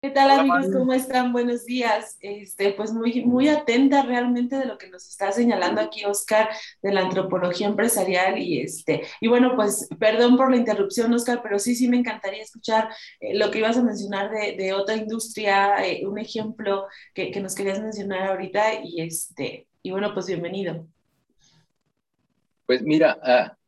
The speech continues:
Speaker 3: el, lo que hacen los empresarios y los emprendedores es, ah, hacerse ese tipo de preguntas. ¿Cómo, cómo vender más? <laughs> ¿Cómo hacer que mi,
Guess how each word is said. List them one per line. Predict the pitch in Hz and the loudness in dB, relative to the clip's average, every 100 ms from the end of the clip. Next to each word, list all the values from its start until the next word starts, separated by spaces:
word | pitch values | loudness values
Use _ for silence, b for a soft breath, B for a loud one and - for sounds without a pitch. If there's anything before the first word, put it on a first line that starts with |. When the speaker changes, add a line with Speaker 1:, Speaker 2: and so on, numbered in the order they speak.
| _ _ - | _ _ -8
Speaker 3:
el, | 120 - _ _ 135 | -8 -10 _ _ 0
lo | 139 | 0
que | 139 175 | 4 2
hacen | 196 226 | 4 2
los | 185 147 | 0 0
empresarios | 110 95 98 - 147 131 131 120 | -4 -4 -4 0 0 2 0 -2
y | 104 87 - | -6 -8 -10
los | 95 87 85 | -6 -6 -6
emprendedores | 87 90 90 92 101 107 123 - _ | -6 -6 -2 2 2 2 0 -6 _
es, | - 107 107 - - _ _ _ _ - | -4 -4 -4 -10 -20 _ _ _ _ -16
ah, | 113 113 - | -12 -12 -8
hacerse | 117 147 135 147 | -2 0 -2 -6
ese | - | -10
tipo | - 147 | -4 -2
de | 117 | 0
preguntas. | 113 117 113 104 - _ _ _ _ _ | 0 0 -2 -4 -6 _ _ _ _ _
¿Cómo, | 160 160 175 170 - _ _ _ _ | 0 2 0 -2 -10 _ _ _ _
cómo | - 160 | -2 0
vender | 131 120 131 | 2 2 0
más? | 139 - - - _ b b b _ _ | -2 -4 -12 -18 _ b b b _ _
<laughs> | - - - B B B B B _ | -16 -14 -16 B B B B B _
¿Cómo | 147 160 | 0 2
hacer | 151 151 147 - | 2 4 4 4
que | |
mi, | 127 | -2